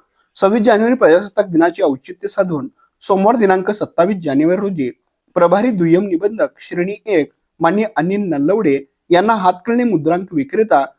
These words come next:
व दस्त लेखनिक संघटना कोल्हापूर जिल्हाध्यक्ष अनिल बनकर, हातकणंगले तालुका अध्यक्ष उमेश पाटील, उपाध्यक्ष दिलीप धनवडे, सागर जमने, गौतम दिवाण, रिपब्लिकन पार्टी ऑफ इंडिया आठवले गटाचे वडगाव शहराध्यक्ष सतीश मोरे,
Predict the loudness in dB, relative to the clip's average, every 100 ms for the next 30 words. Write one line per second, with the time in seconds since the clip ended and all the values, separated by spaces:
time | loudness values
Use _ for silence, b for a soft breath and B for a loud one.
0 | _ -2 2 0 0 -2 -2 -2 -6 -8
1 | -6 -2 -2 -4 -8 -6 -6 -4 -4 0
2 | 0 0 -6 _ -6 0 2 2 2 0
3 | -4 -6 -2 -2 0 -2 2 0 0 _
4 | _ _ 0 0 0 -2 0 0 2 2
5 | 2 2 -8 -8 -6 -4 -4 -4 -2 -2
6 | -2 -8 _ _ -2 2 2 2 0 0
7 | -2 -2 -2 -6 -4 2 4 2 0 _
8 | _ _ -2 2 4 2 2 2 0 -4
9 | 0 2 2 0 -2 2 2 2 0 _
10 | _ _ 0 0 2 0 0 0 4 4
11 | 2 0 -2 0 -2 2 0 0 -6 0
12 | 2 0 -4 -6 -6 -4 -2 0 0 -2
13 | -6 -4 -4 -4 -6 -8 -14 -10 -10 -2
14 | 2 2